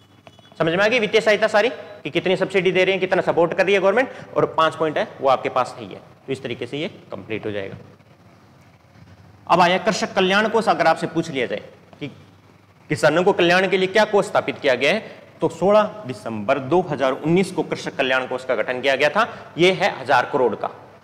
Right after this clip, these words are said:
सबसे पहले राशि डाली गई थी इसमें एक हजार करोड़, उसके बाद में एक हजार करोड़ का अतिरिक्त लोन लेके उसके अंदर में उसको दुगना कर दिया गया। तो अभी कृषक कल्याण कोष कितना है?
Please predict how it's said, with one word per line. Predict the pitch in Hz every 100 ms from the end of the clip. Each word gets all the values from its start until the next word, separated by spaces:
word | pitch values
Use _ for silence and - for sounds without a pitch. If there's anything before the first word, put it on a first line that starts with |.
| _ - 180
सबसे | 170
पहले | 202 214 202
राशि | 180 196
डाली | 170 165
गई | 160
थी | 175
इसमें | 196 226 285 - -
एक | 185 175
हजार | 127 110
करोड़, | - 107 98 - - -
उसके | - 214
बाद | 147 151 170
में | 214 277
एक | - - 214 226
हजार | 160 147
करोड़ | - 139 139
का | 180 220 -
अतिरिक्त | 156 190 202 - 180 -
लोन | 131 151 196
लेके | 220 196 190
उसके | 165 -
अंदर | 156 147
में | 165 226 -
उसको | - 147 202 214 -
दुगना | 143 135 135
कर | 123 107
दिया | 107
गया। | 104
तो | 101
अभी | - 147 185
कृषक | 202 202 208
कल्याण | 180 185
कोष | 185 196
कितना | 196 202 208
है? | 240